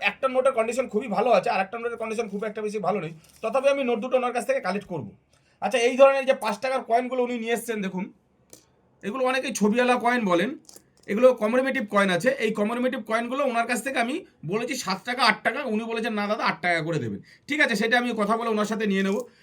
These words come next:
এবং নাইনটিন ফর্টি ওয়ানের একটা কয়েন নিয়ে এসছেন, ওয়ান কোয়ার্টার আনা, এটা ওনাকে আমি ত্রিশ টাকা দাম দেবো। এছাড়াও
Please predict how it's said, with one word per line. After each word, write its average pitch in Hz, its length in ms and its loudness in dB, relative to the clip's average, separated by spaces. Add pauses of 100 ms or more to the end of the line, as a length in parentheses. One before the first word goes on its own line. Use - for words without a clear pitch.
(140)
এবং 233 260 -4
নাইনটিন 240 540 0
ফর্টি 240 280 -4
ওয়ানের 247 300 0
একটা 247 200 0
কয়েন 214 280 0
নিয়ে 226 140 -2
এসছেন, 233 280 0 (260)
ওয়ান 214 220 -2
কোয়ার্টার 202 380 0
আনা, 170 280 0 (280)
এটা 247 160 0
ওনাকে 247 220 -2
আমি 254 100 0
ত্রিশ 208 260 -4
টাকা 240 200 0
দাম 170 220 2
দেবো। 104 200 -6 (360)
এছাড়াও 208 560 2